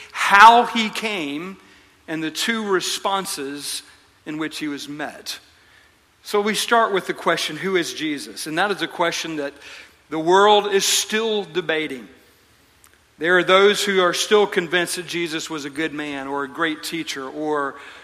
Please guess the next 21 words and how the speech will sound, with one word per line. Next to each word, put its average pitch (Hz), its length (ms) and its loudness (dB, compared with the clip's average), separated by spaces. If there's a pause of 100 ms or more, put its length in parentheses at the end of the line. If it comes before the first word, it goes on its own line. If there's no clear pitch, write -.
(200)
uh, 147 460 -10 (840)
a 165 100 -18
great 180 300 0
moral 165 600 0
example. 147 840 -10 (920)
To 202 200 4
others, 202 520 6
he 185 180 2
is 175 160 0
despised, 135 1080 -4 (300)
just 170 300 -2
as - 120 -6
he 170 100 -2
was 160 200 -4
despised 156 720 -2
by 147 160 0
many 156 420 -4 (400)
in 165 140 -4
his 151 160 -4
own 143 220 -6
day. 127 300 -12